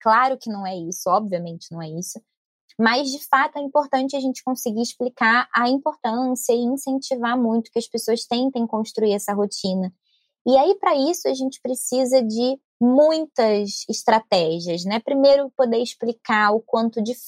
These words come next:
fato, isso é, sim, muito benéfico. Não é só teoria, não é só pra, ah, algumas pessoas privilegiadas, né, têm uma resposta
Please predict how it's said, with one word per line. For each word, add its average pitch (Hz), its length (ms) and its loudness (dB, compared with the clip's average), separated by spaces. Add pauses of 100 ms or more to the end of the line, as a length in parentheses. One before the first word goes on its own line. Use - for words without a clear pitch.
fato, 220 480 0
isso 214 280 -4
é, 208 80 2
sim, 233 420 -2
muito 202 320 -2
benéfico. 190 800 -2
Não 226 320 0
é 214 100 0
só 208 220 0
teoria, 190 680 0
não 220 240 -2
é 208 140 -4
só 208 180 0
pra, 208 220 -4
ah, 262 280 4
algumas 233 440 0
pessoas 262 880 2 (260)
privilegiadas, 254 1080 4
né, 226 140 0
têm 233 180 -2
uma 233 100 0
resposta 240 640 2